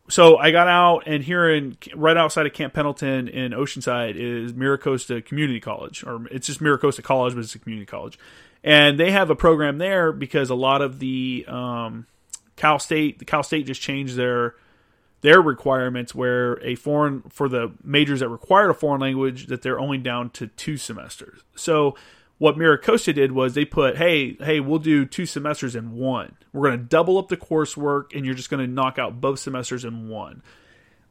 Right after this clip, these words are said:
Well, they didn't tell any of us that. We all showed up to our first day of class, and the professor told us, and we're all like, "Oh, man, like, fuck." It's, like, two three-hour classes a week, along with an assignment online six days a week, and then, obviously, the test and all that stuff.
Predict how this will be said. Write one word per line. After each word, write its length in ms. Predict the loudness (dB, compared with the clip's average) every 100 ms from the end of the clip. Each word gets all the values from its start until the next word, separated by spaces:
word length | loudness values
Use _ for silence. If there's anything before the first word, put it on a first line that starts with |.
| _
Well, 160 | 2 6
they 120 | 8
didn't 220 | 8 6
tell 260 | 6 8 8
any 260 | 6 2 2
of 140 | 2
us 160 | -2 -8
that. 240 | -8 2
We 80 | 4
all 120 | 4
showed 220 | 4 0
up 100 | 0
to 80 | -4
our 60 | -6
first 320 | -4 -4 -2
day 140 | -2
of 80 | -4
class, 380 | -4 -4 -4 -6
and 100 | -12
the 0 |
professor 380 | -8 -4 -4 -4
told 260 | -12 -12
us, 160 | -12 -16
and 260 | -14 -10 0
we're 160 | 4
all 140 | 4 2
like, 220 | -4 -6
"Oh, 240 | -6 -6
man, 380 | -6 -6 -8 -10
like, 220 | -14 -18 -20 _ _ _
fuck." 420 | -8 -6 -6 -12
It's, 160 | -12 -8
like, 160 | -8
two 340 | -2 2 4 4
three-hour 440 | 0 -2 2 2
classes 480 | 2 2 2 0 -2
a 60 | -2
week, 420 | 0 0 -2 -6 _ _ _ _ _
along 380 | 0 2 2 -2
with 160 | -6
an 80 | -8
assignment 580 | -10 -6 -4 -4 -4 -6
online 540 | -6 -6 -4 -4 -6
six 300 | -8 -12 -10
days 500 | -6 -6 -6 -8 -14 -16
a 60 | -12
week, 380 | -12 -12 -16 -20 -16
and 440 | -10 -8 -8 -8
then, 360 | -6 -6 -8 -12 -14
obviously, 360 | -14 -12 -14
the 80 | -16
test 280 | -14 -16 -16
and 80 | -20
all 60 |
that 120 | -20 -20
stuff. 240 | -20 -20